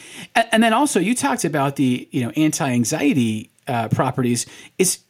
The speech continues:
really fascinating. As I was researching, you know, I was talking today, it turns out the American Psychiatric Association is actually one of the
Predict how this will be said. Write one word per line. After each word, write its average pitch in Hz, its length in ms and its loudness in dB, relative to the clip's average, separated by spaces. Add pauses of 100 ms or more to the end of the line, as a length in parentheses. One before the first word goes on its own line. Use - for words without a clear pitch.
(200)
really 254 260 4
fascinating. 170 540 2
As 160 180 0
I 196 80 2
was 175 120 2
researching, 147 760 2 (440)
you - 80 0
know, 131 100 4
I 127 60 -2
was 131 120 -4
talking 262 300 -2
today, 131 280 0
it - 120 -4
turns 277 260 2
out 170 220 0
the 143 180 0
American 143 640 2 (320)
Psychiatric 190 760 0
Association 127 680 -2
is 127 80 2
actually 143 300 2
one 147 420 2
of 131 420 0
the 120 340 -2